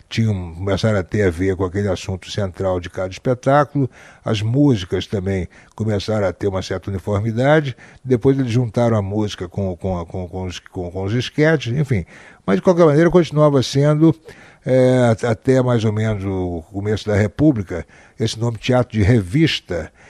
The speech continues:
era muito porque era uma espécie de revista, é, de passar limpo os grandes acontecimentos do ano, né?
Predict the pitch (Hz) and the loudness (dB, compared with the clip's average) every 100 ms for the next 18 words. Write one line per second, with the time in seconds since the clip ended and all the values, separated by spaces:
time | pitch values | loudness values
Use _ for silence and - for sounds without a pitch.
0 | - - 120 123 123 147 - 160 - 143 | -20 -10 0 2 4 2 4 2 4 4
1 | 143 127 135 147 147 - 143 143 120 135 | 6 6 4 4 2 2 2 2 2 4
2 | 131 123 92 151 175 - - 175 156 - | 4 4 0 2 2 0 4 4 4 0
3 | - - - 107 117 120 117 135 - 151 | -20 -18 -4 0 0 0 4 2 4 4
4 | 135 117 156 147 139 117 151 139 139 127 | 4 4 2 2 2 2 2 4 2 2
5 | 123 117 131 127 131 139 131 123 87 76 | 0 0 -2 -4 2 4 4 2 -2 -10
6 | 78 117 | -6 -4